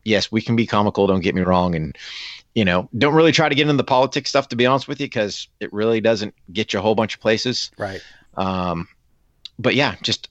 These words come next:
Speaker 1: a couple buddies having a good time and having some guests on. And, and it is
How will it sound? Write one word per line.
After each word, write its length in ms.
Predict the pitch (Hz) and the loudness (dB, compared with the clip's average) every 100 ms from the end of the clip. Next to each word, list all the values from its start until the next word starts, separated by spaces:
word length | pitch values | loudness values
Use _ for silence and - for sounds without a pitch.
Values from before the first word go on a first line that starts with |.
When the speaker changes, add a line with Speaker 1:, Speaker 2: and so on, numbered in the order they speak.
| - | -4
Speaker 1:
a 60 | |
couple 280 | - 143 139 | 0 0 2
buddies 300 | 123 127 123 | 2 2 4
having 200 | 127 117 | 2 0
a 40 | 113 | -2
good 140 | 110 | -4
time 280 | 104 113 110 | -2 -2 -4
and 140 | 90 | -6
having 240 | 107 104 107 | -4 -4 -6
some 140 | 98 | -6
guests 260 | 107 117 123 | -4 -2 0
on. 280 | 113 113 98 | 2 2 0
And, 120 | 90 - | -4 0
and 180 | 110 107 | 0 0
it 140 | 127 135 | 0 2
is 260 | 131 - | 2 0